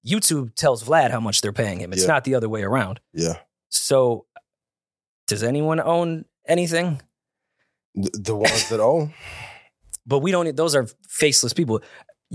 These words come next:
Speaker 1: We can give Kanye West all the flack we want. And I used to find those Twitter rants a little funny as well.
Speaker 2: Yeah.
Speaker 1: But when he did that one day when he was trying to find all the faceless people of Universal,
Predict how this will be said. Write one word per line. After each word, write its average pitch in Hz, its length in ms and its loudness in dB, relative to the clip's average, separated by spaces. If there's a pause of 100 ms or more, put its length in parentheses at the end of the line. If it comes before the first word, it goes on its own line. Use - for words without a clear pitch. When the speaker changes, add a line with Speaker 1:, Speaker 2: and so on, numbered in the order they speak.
(160)
Speaker 1:
We 202 100 -2
can 208 140 0
give 151 300 -2 (340)
Kanye 151 240 2
West 139 260 4
all 143 160 4
the 139 80 0
flack 131 300 4
we 117 100 -4
want. 127 320 0 (640)
And 120 100 -2
I 127 120 4
used 135 240 0
to - 40 -8
find 123 220 2
those 117 140 2
Twitter 120 240 2
rants 110 340 2
a 107 80 -4
little 110 220 -2
funny 110 240 -2
as 107 100 -8
well. 131 300 2 (280)
Speaker 2:
Yeah. 160 80 -14
Speaker 1:
But 143 120 2
when 143 120 0
he 185 120 -2
did 180 160 0
that 175 160 6
one 175 180 0
day 175 180 4
when 160 100 0
he 160 60 0
was 151 80 -2
trying 156 180 4
to 143 40 -2
find 151 240 2
all 143 220 4
the 151 80 0
faceless 151 480 2
people 160 300 0
of 131 100 2
Universal, 151 560 0